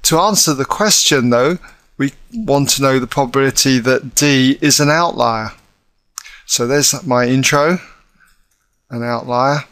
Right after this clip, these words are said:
and we know that that's going to be twice this value, gonna be two of these. Okay, we take one of the areas and we just double it. So it's gonna be two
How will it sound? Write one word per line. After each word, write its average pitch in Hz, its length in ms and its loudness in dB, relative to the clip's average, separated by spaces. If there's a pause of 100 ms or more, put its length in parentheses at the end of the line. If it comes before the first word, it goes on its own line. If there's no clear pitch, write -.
(720)
and 135 340 0 (200)
we 135 120 0
know 135 240 2
that 120 160 -4
that's 143 280 0
going 131 300 2
to - 120 -6
be 139 200 0 (240)
twice - 540 0
this 139 200 0
value, 131 520 0 (240)
gonna 120 160 -6
be 123 160 -4 (180)
two 131 300 0
of 120 180 -4
these. 127 560 0 (380)
Okay, 120 320 -4
we 117 80 -6
take - 200 -2
one 127 120 0
of 120 80 -2
the 117 160 0
areas 120 340 0
and 120 80 -2
we 120 80 -2
just - 220 -2
double 120 280 0
it. 107 160 -6 (280)
So - 160 -2
it's 127 140 -2
gonna 120 180 -4
be 117 120 -6
two 135 460 0